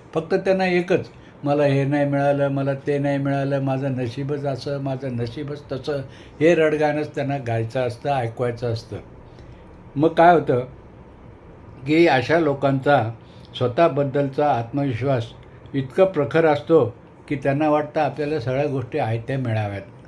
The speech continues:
आणि त्या मिळतील, अशा या आत्मविश्वासापोटी हे काहीच न करता दुःख उगाळत बसण्याचं, रडगाण्याचं काम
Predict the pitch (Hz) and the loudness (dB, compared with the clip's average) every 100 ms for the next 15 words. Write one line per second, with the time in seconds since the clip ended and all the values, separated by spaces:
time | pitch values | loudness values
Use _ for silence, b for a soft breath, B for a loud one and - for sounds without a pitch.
0 | - - - 117 139 147 156 151 139 139 | -20 -20 -12 -4 -4 2 0 2 0 2
1 | 147 120 113 123 120 160 170 160 143 - | 0 -2 -4 -8 0 4 4 4 0 -4
2 | 151 117 143 135 139 - 135 143 131 113 | -6 -4 -6 -4 -6 -4 -4 -2 -4 -6
3 | B B 139 147 147 127 143 156 160 139 | B B 0 0 2 0 0 -2 -4 -2
4 | 147 131 147 143 127 - - 143 127 131 | -6 -2 -2 -2 -4 -6 -4 -2 -2 -2
5 | 135 127 123 131 131 131 139 123 127 127 | -2 -2 -6 -4 -6 -6 -6 -4 -4 -4
6 | 123 127 117 135 123 131 | -6 -6 -8 -10 -4 -4